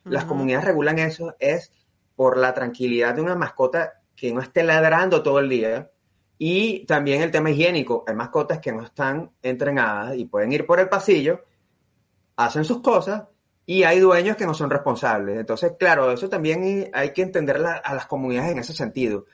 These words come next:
Speaker 2: Claro.
Speaker 1: Entonces, eh, lo, pero siempre, siempre hay alguien que,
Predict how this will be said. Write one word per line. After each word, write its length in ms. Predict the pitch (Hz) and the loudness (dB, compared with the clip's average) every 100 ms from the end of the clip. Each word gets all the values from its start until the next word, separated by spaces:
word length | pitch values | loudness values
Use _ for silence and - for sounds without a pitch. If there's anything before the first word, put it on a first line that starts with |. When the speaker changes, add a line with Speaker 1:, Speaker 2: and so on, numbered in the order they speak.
| - | -10
Speaker 2:
Claro. 240 | 175 156 | -8 -8
Speaker 1:
Entonces, 280 | 185 156 - | -10 -12 -8
eh, 180 | 160 156 | -4 0
lo, 220 | 143 143 151 139 151 139 | 0 -2 -4 -6 -8 -4
pero 220 | - 151 | 0 0
siempre, 720 | 147 190 202 196 208 208 - - | 2 2 2 2 2 0 -2 -12
siempre 420 | - - 175 185 | -4 0 2 4
hay 100 | 190 | 6
alguien 360 | 185 185 190 185 | 6 4 0 0
que, 400 | 160 139 131 | 0 0 0